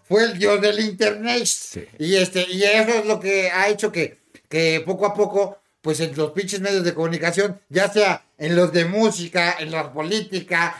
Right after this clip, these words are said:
Speaker 1: en los deportes o en donde sea, hablen del dios del internet.
Speaker 2: Claro.
Speaker 1: Deja de jugar con las pinches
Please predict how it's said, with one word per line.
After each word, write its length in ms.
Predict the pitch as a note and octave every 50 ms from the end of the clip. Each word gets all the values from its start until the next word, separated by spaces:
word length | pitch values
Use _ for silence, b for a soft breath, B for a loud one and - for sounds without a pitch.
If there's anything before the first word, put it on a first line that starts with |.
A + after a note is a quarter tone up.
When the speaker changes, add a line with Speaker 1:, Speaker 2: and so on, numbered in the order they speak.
| B B
Speaker 1:
en 160 | - D3 E3
los 180 | E3 D#3+ D3 C#3
deportes 680 | D#3 D3+ D3+ - F3+ G#3+ A3 G#3+ - - F#3 F#3 F3+ F3+
o 120 | C#3+ D3 D#3+
en 120 | D#3+ D#3
donde 300 | D3+ D#3+ D#3+ D#3+ E3+ E3
sea, 400 | - F#3+ G3+ G#3 A3+ B3 B3+ - B B B B B -
hablen 440 | B3+ A#3 G#3 G#3 G3 F#3+ F#3 F3
del 200 | D#3+ D#3 D3+ D3+
dios 200 | D#3 F#3 F3+ E3+
del 160 | D3+ D3+ C#3+ C#3
internet. 560 | C3+ C3 B2 C3+ B2 A2+ A#2 A2+ G#2 F#2+ F#2 - - - - -
Speaker 2:
Claro. 240 | - A#2 A#2+ A#2 G#2
Speaker 1:
Deja 140 | - F4 D#4
de 60 | A#3+ F3+
jugar 240 | - G3 A#3+ C4+ C4
con 80 | B3
las 120 | G3+ F3 -
pinches 260 | - B3+ D#3+ - -